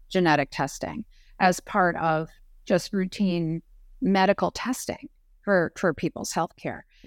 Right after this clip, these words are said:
Um, it, it is seen as, in many healthcare systems, as exceptional. It's, you know, the results are in different parts of the, <laughs> in different parts of the medical record. There, a lot of physicians don't know how to order the testing because it's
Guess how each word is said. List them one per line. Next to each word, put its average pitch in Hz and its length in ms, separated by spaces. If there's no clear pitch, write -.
Um, 180 320
it, 214 240
it 226 140
is 247 260
seen 214 460
as, 190 320
in 185 220
many 190 260
healthcare 185 360
systems, 175 520
as 160 340
exceptional. 226 880
It's, - 300
you 190 100
know, 185 140
the 180 100
results 170 460
are 185 100
in 165 140
different 160 360
parts 160 320
of 175 120
the, 175 160
<laughs> - 60
in 220 200
different 190 320
parts 175 260
of 175 60
the 170 80
medical 165 380
record. 202 540
There, 180 400
a 170 60
lot 175 200
of 170 60
physicians 170 640
don't 170 180
know 160 140
how 185 80
to 143 80
order 185 420
the 220 120
testing 247 580
because 175 500
it's - 240